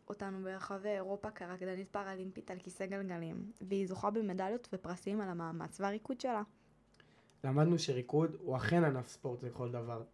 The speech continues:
Speaker 2: יש שופטים, תחרויות, ניקוד, אימונים קשים, וכמובן, מדליות ופרסים.
Speaker 1: אנחנו מזמינים אתכם להאזין לפרק הריקוד ולשמוע את הסיפור המדהים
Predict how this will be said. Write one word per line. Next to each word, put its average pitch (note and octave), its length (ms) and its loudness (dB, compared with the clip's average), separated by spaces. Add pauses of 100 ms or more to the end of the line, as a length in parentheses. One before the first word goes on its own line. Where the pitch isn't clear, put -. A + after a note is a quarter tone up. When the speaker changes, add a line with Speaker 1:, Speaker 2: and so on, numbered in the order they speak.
Speaker 2:
יש D3 160 4
שופטים, D#3+ 520 0
תחרויות, C3 760 0 (120)
ניקוד, C3 400 0 (400)
אימונים C#3 320 2
קשים, E3+ 420 0
וכמובן, B2+ 640 2 (340)
מדליות C3 360 0
ופרסים. C#3 520 -2 (840)
Speaker 1:
אנחנו B3+ 260 0
מזמינים A#3+ 420 2
אתכם B3+ 280 -2
להאזין A3 460 0
לפרק G#3+ 400 -2
הריקוד F#3+ 440 -4
ולשמוע F#3+ 420 -2
את A3 60 0
הסיפור G3 420 -2
המדהים F#3+ 560 -2